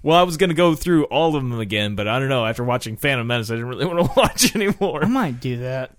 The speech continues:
Speaker 1: But, like, I was gonna watch 'em all again, and I figured since I don't have much time, I better start now to be able to see 'em all again before December. But, uh, <laughs> it, it was several nights it finally took me to get, and I'm like, man,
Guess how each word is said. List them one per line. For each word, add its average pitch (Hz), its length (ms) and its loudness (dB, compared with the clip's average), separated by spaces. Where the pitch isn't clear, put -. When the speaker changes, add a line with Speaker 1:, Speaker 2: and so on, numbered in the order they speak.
Speaker 1:
But, 147 140 0
like, 143 260 2
I 139 140 4
was 131 160 -2
gonna 143 200 2
watch 131 280 0
'em 139 100 -4
all 156 220 0
again, 127 260 -2
and 120 100 -4
I 120 100 -2
figured 123 380 -4
since 123 140 -4
I 127 160 -2
don't 120 300 -14
have 127 120 -4
much 120 200 -6
time, 127 180 -4
I 120 80 -4
better 131 220 -2
start 120 340 -4
now 107 420 -4
to 92 60 -8
be 95 80 -8
able 101 140 -6
to 92 80 -12
see 127 180 -6
'em 104 140 -6
all 101 160 -6
again 98 240 -6
before 107 320 -6
December. 113 580 -6
But, 120 260 0
uh, 107 260 0
<laughs> - 580 -20
it, 123 240 -2
it 143 160 0
was 147 120 0
several 139 340 0
nights 110 440 -2
it - 180 -10
finally 107 280 -4
took 117 180 -4
me 104 80 -4
to 101 80 -4
get, 104 240 -4
and 107 140 -14
I'm 98 60 -14
like, 90 180 -18
man, 110 420 -10